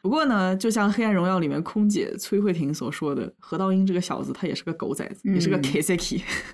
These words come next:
Speaker 1: <laughs>但是是那种仔细看一看，你走近看一点才能发现的。这一点呢，编剧金英书在发布会上面也重申过一遍。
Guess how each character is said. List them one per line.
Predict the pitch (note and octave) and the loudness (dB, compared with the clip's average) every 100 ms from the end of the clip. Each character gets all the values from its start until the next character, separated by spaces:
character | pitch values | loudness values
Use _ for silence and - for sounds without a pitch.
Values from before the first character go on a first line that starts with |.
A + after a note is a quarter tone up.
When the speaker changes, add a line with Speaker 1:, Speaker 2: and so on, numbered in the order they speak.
| - - - | -20 -14 -14
Speaker 1:
<laughs> | - F#4+ F4+ D#4 C#4+ A#3+ - | -10 -6 -4 -6 -8 -14 -4
但 | G3 | 0
是 | G3 F#3 | 2 2
是 | G#3 | 2
那 | G3+ | 2
种 | D#3+ F3 | 2 0
仔 | - D#3 | -2 0
细 | D#4+ D4+ | 0 -2
看 | - G3 | 0 0
一 | D3 | 0
看， | E3+ D3 | -2 -4
你 | E3 | -4
走 | - - | -4 0
近 | B3+ | 0
看 | A#3 A3 | 0 0
一 | E3+ | 0
点 | - | -2
才 | - C#3+ | -4 -4
能 | D3 | -4
发 | C#3+ C#3+ | -4 -6
现 | D3 - | -4 -6
的。 | F3+ - _ _ _ | -8 -14 _ _ _
这 | C#4 | 0
一 | B3 | 2
点 | D#3 C#3+ | 2 0
呢， | D3 D3+ C#3+ | -2 -2 -2
编 | - G3+ | 0 2
剧 | G#3 F3+ | 2 2
金 | G3+ | 2
英 | F#3+ | 2
书 | G3 G3 | 2 0
在 | G3 F3+ | -2 -2
发 | F#3+ | -2
布 | F#3+ F#3+ | -2 -2
会 | A3 | 0
上 | F#3 D#3 | 0 -2
面 | - | -4
也 | F#2+ | -6
重 | - - | -6 -6
申 | F3 A3+ | -2 0
过 | G#3+ | -2
一 | - | -6
遍。 | F#3 | -12